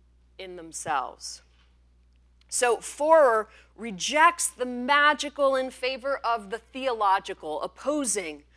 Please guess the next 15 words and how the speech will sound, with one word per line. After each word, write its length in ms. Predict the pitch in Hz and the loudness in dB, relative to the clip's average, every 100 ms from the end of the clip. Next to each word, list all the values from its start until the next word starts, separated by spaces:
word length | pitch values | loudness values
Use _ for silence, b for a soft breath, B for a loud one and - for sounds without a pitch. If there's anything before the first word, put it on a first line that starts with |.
| b b - | b b -8
those 340 | 214 208 - | -4 -2 -2
categories. 960 | - - 269 269 240 180 165 147 143 - b b b - | -4 2 8 8 6 -2 -6 -6 -8 -12 b b b -10
In 160 | 220 | -10
his 360 | 214 233 285 285 | -8 -6 -4 -4
analysis, 720 | 277 262 247 247 240 247 - | -6 -2 0 0 -4 -10 -10
no 340 | 233 247 240 233 | -8 -6 -6 -6
action 600 | 214 220 - - 202 190 b b b b | -8 -8 -8 -6 -6 -8 b b b b
can 400 | - 233 208 202 b b - | -12 -2 0 0 b b -14
be 400 | 240 254 220 185 _ - | -8 -6 -6 -10 _ -8
both 680 | 170 277 196 175 233 _ _ _ _ _ _ _ _ - | 8 10 10 6 0 _ _ _ _ _ _ _ _ -10
the 80 | |
categorical 880 | 208 - 254 277 240 240 254 247 220 | 0 6 10 10 8 2 2 2 -4
importance 680 | 202 - - 254 220 208 - | -6 -10 -6 -4 -4 -8 -8
of 260 | - 202 185 | -4 -6 -8
the 140 | - | -4